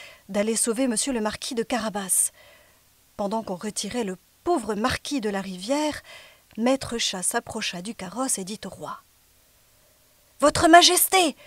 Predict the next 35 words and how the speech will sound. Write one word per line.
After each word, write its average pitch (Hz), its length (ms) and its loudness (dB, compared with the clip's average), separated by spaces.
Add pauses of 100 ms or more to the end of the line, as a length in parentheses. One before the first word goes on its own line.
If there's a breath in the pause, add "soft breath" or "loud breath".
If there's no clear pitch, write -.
(360 soft breath)
des 302 120 8
voleurs 339 380 10
sont 302 140 6
venus 311 260 8
prendre 302 340 8
les 294 200 10
habits 320 200 10
de 311 80 6
mon 294 160 10
maître. 320 460 4 (1000 loud breath)
Il 254 140 4
ne 277 80 10
peut 320 140 -2
pas 359 160 8
se - 120 4
présenter 285 540 6
moitié 269 340 6
nu 311 160 6
devant 269 240 4
vous. » 311 140 -2 (2500)
En 214 140 -2
fait, - 640 -8 (240)
c'était 196 380 -8
le 180 120 -10
chat 294 260 -8
lui-même 240 500 -2
qui - 160 -10
avait 185 180 -8
caché 196 320 -8
les 196 120 -6
vêtements 226 360 -2
sous 208 220 -4
une 208 220 -6
grosse 311 380 -6
pierre, 302 460 0